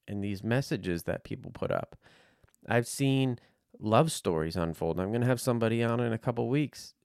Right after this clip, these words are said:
who just has an amazing story. He is one of my,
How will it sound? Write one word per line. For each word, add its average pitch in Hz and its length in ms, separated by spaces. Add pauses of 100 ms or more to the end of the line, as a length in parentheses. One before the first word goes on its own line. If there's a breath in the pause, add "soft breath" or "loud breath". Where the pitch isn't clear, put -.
who 147 260
just 160 280 (100)
has 151 220
an 160 100
amazing 123 640
story. - 400
He 151 280
is 131 380 (380)
one 143 240
of 135 80
my, 123 480